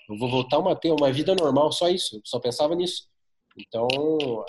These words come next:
teve muita gente que falou, "Pô, ele tá toda hora machucado", mas não foi várias vezes machucado. Eu fiquei uma vez, mas a gente não conseguia achar o que que era.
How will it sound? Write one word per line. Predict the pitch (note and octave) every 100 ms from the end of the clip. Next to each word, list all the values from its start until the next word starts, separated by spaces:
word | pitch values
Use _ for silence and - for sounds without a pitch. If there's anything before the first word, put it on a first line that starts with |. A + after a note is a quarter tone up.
| - _ _ _ _ _ _ _ _
teve | - C#3
muita | D3 D3+ C#3
gente | D#3
que | D3+
falou, | D3+ C#3+
"Pô, | F3+ F#3+
ele | D3+ -
tá | C3
toda | C#3+
hora | C3+ C3+
machucado", | B2+ - D#3 E3 - - -
mas | A#2+
não | C3 C#3
foi | D#3+ E3 D#3+ A#2+
várias | - C#3 C#3 A#2
vezes | B2
machucado. | A#2+ A#2 D3+ D#3+
Eu | B2+
fiquei | - C#3
uma | E3 D#3
vez, | C#3+ F3 -
mas | C3
a | C3+
gente | C#3
não | C#3 C#3+
conseguia | - C#3+ D3+
achar | - C3+
o |
que | -
que | B2
era. | A2+